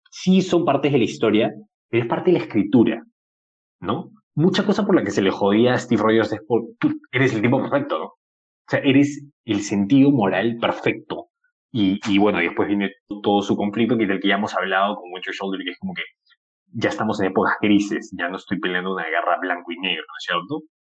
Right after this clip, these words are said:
Em, entonces, traer ese personaje y, y llenar los zapatos de un personaje que era tan idealista y en verdad cumplía todo eso, es muy,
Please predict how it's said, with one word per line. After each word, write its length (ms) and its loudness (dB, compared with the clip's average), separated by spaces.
Em, 500 -2
entonces, 760 0
traer 440 6
ese 200 -2
personaje 680 -6
y, 140 -4
y 160 0
llenar 320 2
los 160 4
zapatos 360 -2
de 60 0
un 60 0
personaje 540 -4
que 100 -4
era 220 0
tan 280 -2
idealista 640 -4
y 120 0
en 100 0
verdad 260 0
cumplía 360 4
todo 120 0
eso, 300 -2
es 160 -2
muy, 360 6